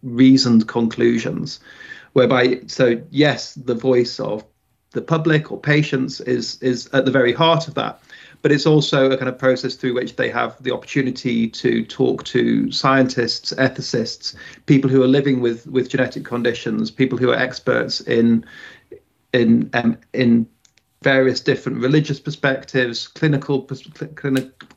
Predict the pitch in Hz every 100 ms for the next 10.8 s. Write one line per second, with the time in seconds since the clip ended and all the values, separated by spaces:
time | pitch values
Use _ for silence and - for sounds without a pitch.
0 | _ - 170 156 202 139 131 131 131 127
1 | 139 135 - 131 131 - - - - -
2 | _ _ _ _ _ 170 180 196 160 170
3 | 156 170 156 160 143 147 160 147 135 143
4 | 135 135 156 160 151 135 156 143 135 120
5 | 113 135 135 131 131 123 139 123 113 123
6 | - 135 131 131 120 113 123 117 120 117
7 | - - 127 127 - - - - 123 117
8 | 110 117 120 117 117 113 117 110 - 123
9 | 113 110 127 117 - - - _ - -
10 | - - 127 127 143 127 131